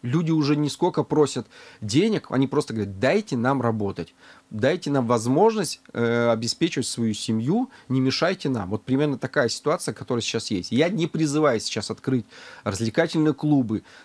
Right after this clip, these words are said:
там еще какие-то места как раз, э, активного сбора людей в одном месте, но я как считаю, что все-таки же нужно быть последовательным и, э, активно раз-, э, в ближайшие дни разрешить работать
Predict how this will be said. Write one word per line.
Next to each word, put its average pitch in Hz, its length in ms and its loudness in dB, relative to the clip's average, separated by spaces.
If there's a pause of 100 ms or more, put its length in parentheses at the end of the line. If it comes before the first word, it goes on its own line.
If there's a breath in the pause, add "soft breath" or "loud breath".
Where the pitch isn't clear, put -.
там 123 200 0
еще 135 260 -2
какие-то 135 280 -4
места 135 380 0
как 127 200 -8
раз, 127 260 -2
э, 113 360 0
активного 127 540 0
сбора 113 360 0
людей 117 300 0
в 104 60 0
одном 113 280 0
месте, 160 360 -2
но 123 120 -4
я 139 160 0
как - 160 -14
считаю, 123 320 -2
что 117 240 -4
все-таки 123 400 -2
же 117 140 0
нужно 127 280 0
быть 113 180 -2
последовательным 131 760 -2 (340 loud breath)
и, 139 260 4
э, 120 420 4
активно 156 500 0
раз-, 120 180 -2
э, 120 160 -2
в 113 100 -4
ближайшие 131 560 2
дни 117 300 0
разрешить 113 540 -4
работать 117 440 0